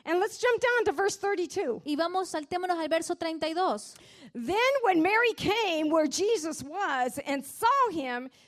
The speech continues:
Speaker 1: she fell down at his feet, saying to him, "Lord, if you had been here, my brother would not have died."
Speaker 2: María, cuando llegó a donde estaba Jesús, al verle se postró a sus pies diciendo, "Señor, si hubieses estado aquí, no habría muerto mi hermano."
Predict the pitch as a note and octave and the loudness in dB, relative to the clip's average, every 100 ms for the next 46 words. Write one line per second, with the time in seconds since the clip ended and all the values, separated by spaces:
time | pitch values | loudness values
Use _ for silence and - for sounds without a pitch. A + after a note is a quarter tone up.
0 | - - F#4+ F4+ - G#4 B4+ A4 A#4+ A#4 | -8 -2 0 0 0 2 2 4 4 4
1 | F4 E4 E4 - - G#4+ F#4+ - - G#4 | 2 -2 -2 -6 -4 -2 -2 -6 -4 0
2 | A4 G4+ E4+ C#4 C4+ A3 - - _ - | 4 4 2 0 -2 -4 -10 -20 _ 0
3 | D#4+ A#4 B4+ B4+ A4 - D#4 - E4 B4+ | 6 8 10 8 6 0 -2 0 2 2
4 | G#4 F4 B3 F4+ A#4+ G#4+ A4+ A4 E4+ D#4 | 2 -2 0 0 2 2 2 2 0 0
5 | D4 A#3 F4 G4 G#4+ D4+ C#4+ C4 D#4 F4+ | -2 4 4 4 2 2 2 4 4 2
6 | C#4 E4 B3+ C4+ B3+ G3+ - - _ _ | 0 0 0 -2 -2 -8 -12 -20 _ _
7 | C4 C4+ C#4+ C4 A#3+ B3 A#3+ A#3 A#3 A3+ | -6 -4 -4 -4 -4 -4 -4 -2 -4 -2
8 | D4 F4+ E4+ C#4 A#3+ - C#4 D4+ B3 - | -2 -2 -4 -4 -6 -4 -4 -2 -4 -8
9 | C#4 A#3+ - A#3 A3+ C4+ D4 D4+ C#4+ - | -6 -8 -8 -10 -8 -6 -6 -6 -8 -8
10 | A#3+ - D4 D#4 C4+ G3 D4 D4+ C#4 - | -8 -6 -6 -4 -6 -10 -10 -8 -8 -8
11 | E4 C4 C4+ D#4 D#4 F#4+ F4 G#3 - _ | -6 -6 -6 -6 -4 -2 -2 -4 -12 _
12 | _ - D#4+ C#4 F#4+ G#4 F4+ - E4 D#4+ | _ -6 -4 -2 -4 -4 -4 -4 -2 -2
13 | E4 F4 D#4+ D#4+ E4 D#4+ D#4+ G#4 A4 C4 | -2 -6 -4 -4 -4 -4 -2 -2 -2 -4
14 | A#3 A3 G3 F#3 F3+ | -4 -4 -6 -8 -10